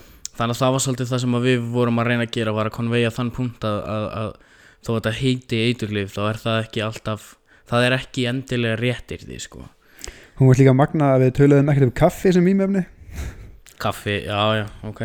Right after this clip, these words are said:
Speaker 1: en það er, það er ekki eins, já, ok. En,
Speaker 2: Já.
Speaker 1: eh, til að koma inn á punktinn með fíklana, sko, að þá vorum við alls ekki að tala um alla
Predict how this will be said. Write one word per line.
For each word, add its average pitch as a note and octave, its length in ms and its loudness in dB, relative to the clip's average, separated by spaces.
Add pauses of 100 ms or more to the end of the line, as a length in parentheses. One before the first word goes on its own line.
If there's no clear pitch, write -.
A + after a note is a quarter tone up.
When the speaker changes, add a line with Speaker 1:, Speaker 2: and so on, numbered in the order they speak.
(180)
Speaker 1:
en A2 180 -6
það G#2+ 260 0
er, G#2+ 160 -6 (320)
það A2 260 -2
er A2+ 160 0
ekki A#2 220 0
eins, - 240 0 (160)
já, D3+ 260 0 (100)
ok. C#3 240 -2 (800)
En, A2+ 240 2
Speaker 2:
Já. A#2 140 4
Speaker 1:
eh, A2+ 320 4 (1080)
til B2+ 220 -4
að B2+ 80 -6
koma C3+ 240 0
inn C3+ 80 0
á B2+ 40 -2
punktinn C3 440 -4
með A#2+ 180 0
fíklana, A#2 540 -4
sko, G#2+ 380 -6 (720)
að - 180 -12
þá A#2+ 180 -2 (1700)
vorum B2 340 0
við B2 80 4
alls C3+ 240 2
ekki B2+ 160 -4
að - 80 -10
tala B2+ 320 -2
um B2 240 0
alla A2+ 300 -4